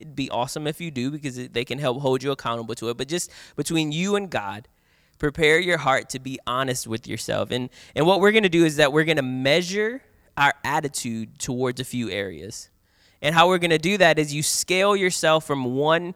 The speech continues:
to ten. One being, like, you're about to have a mental breakdown, right? Like, it's bad. It's as bad as bad could be. Like, when your atti-, when you think about your attitude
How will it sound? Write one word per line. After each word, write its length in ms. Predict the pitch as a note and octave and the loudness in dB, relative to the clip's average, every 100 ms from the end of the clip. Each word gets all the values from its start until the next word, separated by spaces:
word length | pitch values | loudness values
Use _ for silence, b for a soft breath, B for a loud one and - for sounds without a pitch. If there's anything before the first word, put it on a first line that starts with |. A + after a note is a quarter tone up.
| B B | B B
to 140 | - C#3 | -14 -6
ten. 320 | - A2 G#2+ | -2 -2 -2
One 340 | C3 F3 A3 | 2 2 2
being, 340 | G#3 F3+ F3+ E3+ | 0 -2 0 0
like, 300 | D3+ C3 - - b b b b _ _ | 0 0 -4 -14 b b b b _ _
you're 260 | - E3 G3 | -4 4 6
about 320 | E3+ E3 D#3 | 6 4 2
to 100 | D3+ | 2
have 240 | C#3+ D3 C3+ | 0 0 -2
a 80 | |
mental 500 | C3+ B2 C3+ C#3+ B2+ | -2 -2 -4 -4 -6
breakdown, 600 | A#2+ A2+ A#2 G2 F2 D2+ - | -4 -2 -4 -4 -12 -16 -6
right? 220 | A#2 C3 | -2 -2
Like, 180 | C3 C#3 | -2 -2
it's 200 | E3+ D3+ | -4 -4
bad. 520 | B2+ A2+ B2 A2+ F2+ | -6 -6 -2 -4 -4
It's 240 | F2 D3+ C3 | -4 -4 -4
as 260 | - C#3 | -6 -6
bad 380 | B2+ C#3+ F#3+ F#3 | -4 0 2 2
as 100 | E3 | 0
bad 340 | C#3+ D#3+ D#3 D#3 | 0 0 0 -4
could 180 | C3+ | -10
be. 300 | B2 A#2+ G2 - | -8 -8 -10 -8
Like, 320 | B2+ A#2+ A#2+ | -2 -2 -4
when 260 | B2 C#3+ D3 | -6 -4 -2
your 200 | D#3 - | -2 -2
atti-, 340 | D#3+ F3 F3+ E3 | 0 0 0 -2
when 140 | E3+ | -4
you 60 | F#3+ | -4
think 160 | F#3+ | -4
about 240 | F#3 F3+ F3+ | -2 -2 -2
your 100 | - | 0
attitude 560 | E3 F3 F3+ G3 F3 | 2 2 -2 -4 -6